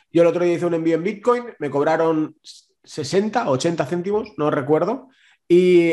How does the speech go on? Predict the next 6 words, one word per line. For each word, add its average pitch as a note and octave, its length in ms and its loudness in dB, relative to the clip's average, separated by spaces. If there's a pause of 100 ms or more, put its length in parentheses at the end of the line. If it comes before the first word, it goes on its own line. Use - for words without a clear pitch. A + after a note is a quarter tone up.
en D3 380 -2
Binance D#3+ 360 -2
me D#3+ 100 -4
cobraban C#3 360 0
veinte B2+ 360 -6
dólares, - 640 -18